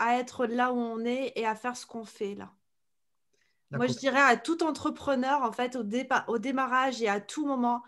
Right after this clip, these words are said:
Speaker 1: de s-, de prendre un papier et d'écrire pourquoi est-ce qu'il fait les choses et qu'est-ce qui est important et pourquoi est-ce qu'il s'est lancé. Pourquoi est-ce qu'il reste pas dans la sécurité d'un C D I ? Parce qu'aujourd'hui, en fait, quand on se lance, c'est qu'on a une motivation déjà.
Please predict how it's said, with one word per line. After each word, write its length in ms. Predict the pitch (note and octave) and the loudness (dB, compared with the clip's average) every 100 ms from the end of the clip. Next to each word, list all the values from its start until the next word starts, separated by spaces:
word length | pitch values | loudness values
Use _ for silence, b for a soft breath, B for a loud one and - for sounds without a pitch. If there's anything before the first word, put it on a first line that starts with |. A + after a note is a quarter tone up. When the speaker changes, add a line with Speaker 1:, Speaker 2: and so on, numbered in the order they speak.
| b b b | b b b
Speaker 1:
de 140 | G3+ A#3 | -6 -6
s-, 280 | G3 - D3 | -6 -8 -8
de 220 | G#3 G3 | -6 -4
prendre 360 | C4 - F4+ E4+ | -4 4 4 6
un 120 | D4+ | 4
papier 520 | C4+ C4 - D4 D4 B3 | 2 -2 -4 -4 0 -2
et 40 | |
d'écrire 600 | G#3 C4+ - B3+ B3+ - - | 0 -2 -4 -6 -8 -10 -10
pourquoi 380 | C#4+ - D4 D4 | -10 -4 -2 -2
est-ce 140 | D4 | -4
qu'il 140 | A#3+ | -12
fait 160 | - C4 | -6 -4
les 120 | A#3+ | -2
choses 420 | A#3+ G#3+ G3+ F#3+ _ - | -2 -4 -6 -10 _ -10
et 140 | A#3 | -8
qu'est-ce 220 | C#4+ C#4 | -4 -6
qui 120 | - C4+ | -4 0
est 40 | |
important 560 | A#3+ A#3 A#3+ - C4 C4 | 0 0 -6 -4 -4 -2
et 100 | G#3 | -4
pourquoi 300 | A#3+ C4 B3+ | -4 -4 -4
est-ce 120 | B3 | -4
qu'il 120 | A#3+ | -10
s'est 160 | - A3+ | -4 -2
lancé. 400 | A3+ - G#3+ b b b - | -2 -2 -6 b b b -6
Pourquoi 240 | C4 D#4 | 2 4
est-ce 100 | D4+ | 4
qu'il 120 | D4+ | 2
reste 260 | C4 B3+ C4 | 0 0 0
pas 140 | C4+ B3+ | 0 2
dans 80 | |
la 100 | A#3+ | 0
sécurité 500 | A#3 B3 B3 A#3+ B3+ | 0 -4 -2 -2 -2
d'un 140 | A3+ A3 | -2 -4
C 160 | - | -6
D 140 | G#3 A3+ | -4 -4
I ? 260 | G3 - _ _ _ _ _ _ _ _ _ _ _ | -6 -14 _ _ _ _ _ _ _ _ _ _ _
Parce 100 | - | -2
qu'aujourd'hui, 560 | B3 A#3+ A#3+ A3+ B3+ | 0 2 0 -2 -2
en 120 | A#3 A#3+ | 0 0
fait, 160 | C#4+ | -2
quand 180 | - B3+ | -4 -4
on 80 | B3 | -4
se 140 | A#3+ | -2
lance, 240 | A#3 B3+ B3+ | 0 0 -2
c'est 80 | A#3+ | -6
qu'on 140 | A3 | -4
a 120 | A#3 | -4
une 140 | A3 G#3 | -4 -4
motivation 720 | G#3+ A#3 A#3 G#3+ G#3 G3+ G3+ | -4 -4 -6 -6 -6 -6 -8
déjà. 240 | F#3+ F3+ | -8 -12